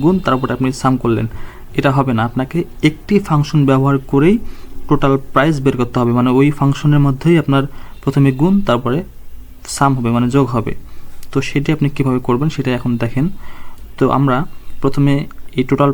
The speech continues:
প্রাইসের এই ঘরের মধ্যে ইকুয়াল প্রেস করব। প্রেস করার পরে আমরা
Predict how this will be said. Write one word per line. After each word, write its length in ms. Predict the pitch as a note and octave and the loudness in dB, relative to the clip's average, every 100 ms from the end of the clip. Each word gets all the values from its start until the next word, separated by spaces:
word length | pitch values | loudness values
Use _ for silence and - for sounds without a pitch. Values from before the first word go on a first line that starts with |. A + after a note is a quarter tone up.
| - | 2
প্রাইসের 360 | C3+ C3+ D3 C3+ | 2 4 2 4
এই 60 | C3+ | 4
ঘরের 200 | C3+ C3 C3+ | 4 2 4
মধ্যে 240 | B2+ B2+ C#3 - - - | 2 2 0 -2 -8 -4
ইকুয়াল 260 | D3 - D#3+ D3+ | -2 2 2 2
প্রেস 180 | C3 - | 0 0
করব। 120 | C3 C#3+ | 0 2
প্রেস 140 | D3 C3+ - | 2 0 0
করার 180 | C3+ C3+ | 0 2
পরে 180 | C#3 C3 F3+ - - - - - | 2 2 0 -6 -12 -12 -8 -2
আমরা 160 | C#3 | 2